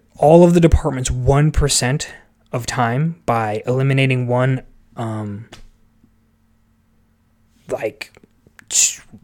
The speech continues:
just unnecessary function, um, what's one percent of everyone's salary? You know, I've saved you that much money a year by this. And so with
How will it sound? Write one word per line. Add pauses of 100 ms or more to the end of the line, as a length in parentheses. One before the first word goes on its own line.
(280)
just
unnecessary
function, (680)
um,
what's
one
percent
of
everyone's
salary? (640)
You
know, (960)
I've
saved
you
that
much
money (720)
a
year (1080)
by
this. (200)
And
so
with